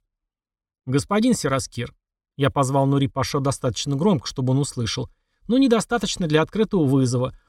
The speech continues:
уверенно, дабы обратить на себя внимание, но не дерзко. Впрочем, Сираскир сейчас находится далеко не в том состоянии, чтобы оценить моё искусство общения с вышестоящими чинами. Его налитые кровью глаза вперились в меня, словно прожигая.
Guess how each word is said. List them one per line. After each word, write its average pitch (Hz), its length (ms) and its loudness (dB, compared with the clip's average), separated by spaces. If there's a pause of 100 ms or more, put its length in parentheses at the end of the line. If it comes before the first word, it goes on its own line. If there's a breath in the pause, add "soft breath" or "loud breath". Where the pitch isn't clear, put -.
(100)
уверенно, 170 500 4
дабы 135 220 4
обратить 131 360 0
на 165 60 -2
себя 143 260 0
внимание, 131 480 2
но 147 140 2
не 254 160 2
дерзко. 123 480 -4 (540)
Впрочем, 151 340 0
Сираскир 147 480 -2
сейчас 135 300 -6
находится 151 420 -2
далеко 160 320 0
не 131 120 2
в - 60 -6
том 131 140 -2
состоянии, 147 560 -2
чтобы 131 280 -2
оценить 143 340 -4
моё 131 180 2
искусство 135 500 -4 (260)
общения 143 520 0
с - 100 -6
вышестоящими 127 680 -2
чинами. 131 480 -4 (720)
Его 156 200 4
налитые 240 380 2
кровью 220 320 4
глаза 214 300 2
вперились 151 500 0
в - 40 -6
меня, 147 200 0
словно 139 300 0
прожигая. 131 640 0